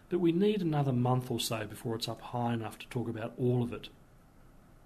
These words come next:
Centaurus does, however, wrap around on three sides,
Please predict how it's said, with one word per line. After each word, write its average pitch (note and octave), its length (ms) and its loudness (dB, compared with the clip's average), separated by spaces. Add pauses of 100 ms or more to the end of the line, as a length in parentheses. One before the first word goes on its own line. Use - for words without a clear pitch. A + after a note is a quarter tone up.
(2000)
Centaurus C3+ 600 -2
does, D#3+ 440 -6
however, A2+ 440 -10 (240)
wrap B2+ 260 2
around A#2+ 640 -4 (180)
on A2 140 -10
three G#3+ 340 0
sides, - 600 -6